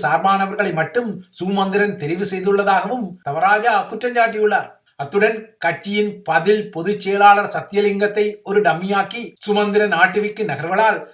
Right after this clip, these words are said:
தமிழரசு கட்சி அழிவு பாதையை நோக்கி செல்வதாகவும் சட்டவாளர் தவராஜாவின் விசனம் நீட்சியடைந்தது.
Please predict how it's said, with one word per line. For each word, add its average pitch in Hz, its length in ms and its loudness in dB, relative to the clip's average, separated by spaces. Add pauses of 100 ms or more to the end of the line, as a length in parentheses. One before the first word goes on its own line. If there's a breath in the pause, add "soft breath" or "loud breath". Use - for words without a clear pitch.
(160 loud breath)
தமிழரசு 202 420 0
கட்சி 185 300 -4 (160)
அழிவு 190 380 0 (100)
பாதையை 185 400 0
நோக்கி 196 260 -6
செல்வதாகவும் 185 680 0 (140)
சட்டவாளர் 190 760 2
தவராஜாவின் 185 760 2
விசனம் 196 520 -4 (140)
நீட்சியடைந்தது. 202 680 -4